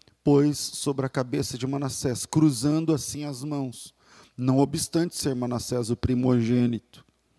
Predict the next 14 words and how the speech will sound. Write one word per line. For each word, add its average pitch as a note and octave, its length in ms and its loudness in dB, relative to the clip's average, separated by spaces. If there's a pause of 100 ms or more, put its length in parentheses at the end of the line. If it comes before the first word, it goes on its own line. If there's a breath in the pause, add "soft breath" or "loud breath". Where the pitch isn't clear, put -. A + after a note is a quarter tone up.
(440 soft breath)
E C3 80 2
abençoou E3 1000 2 (440 soft breath)
a, B2+ 200 -2 (280)
a B2 260 0
José, A#2 600 2 (120)
dizendo, B2 560 0
"O C3 40 0
Deus D3+ 480 4
em D3+ 80 -4
cuja D3 320 0
presença C3+ 640 -2
andaram C#3 420 -2
meus C3 340 0
pais, C#3+ 680 -6